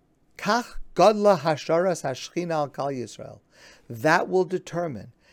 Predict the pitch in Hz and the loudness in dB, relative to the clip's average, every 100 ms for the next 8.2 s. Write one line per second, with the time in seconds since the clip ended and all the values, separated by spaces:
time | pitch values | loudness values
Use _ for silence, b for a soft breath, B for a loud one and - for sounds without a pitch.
0 | _ - 156 151 - - 156 170 - - | _ -2 0 0 -4 2 2 2 -4 -6
1 | 165 - 139 120 110 _ _ _ _ _ | -4 -4 -4 -6 -10 _ _ _ _ _
2 | 143 120 139 131 - - 139 117 - - | -12 -4 -4 -4 -8 -8 -8 -8 -14 -20
3 | - _ _ _ _ _ _ _ _ _ | -20 _ _ _ _ _ _ _ _ _
4 | _ _ _ _ _ _ _ _ _ _ | _ _ _ _ _ _ _ _ _ _
5 | _ 131 120 107 113 151 180 - 180 135 | _ -10 -10 -12 -2 2 2 2 -2 0
6 | 123 - 123 101 95 _ _ _ _ _ | -6 -8 -10 -10 -16 _ _ _ _ _
7 | _ _ - 123 131 139 139 - - 139 | _ _ -8 -4 -2 -4 -8 -10 -4 -4
8 | 113 | -4